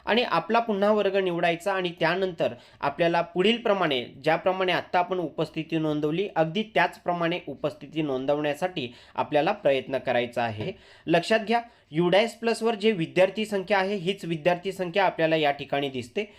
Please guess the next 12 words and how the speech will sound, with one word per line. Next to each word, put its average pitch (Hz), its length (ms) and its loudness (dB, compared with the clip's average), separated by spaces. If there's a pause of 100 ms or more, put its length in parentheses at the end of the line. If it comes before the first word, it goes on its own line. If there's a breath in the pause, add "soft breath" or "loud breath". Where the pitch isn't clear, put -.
(260 loud breath)
जर 185 140 4
यूडायसला 202 560 2
एखादा 202 340 2
विद्यार्थी 190 540 0 (100)
ॲड 202 220 2
नसेल 175 420 -2 (280 loud breath)
तर 175 80 4
या 165 200 4
ठिकाणी 185 360 0
आपल्याला 165 440 2
या 165 240 2 (720)
स्विपचॅटमध्ये 190 840 0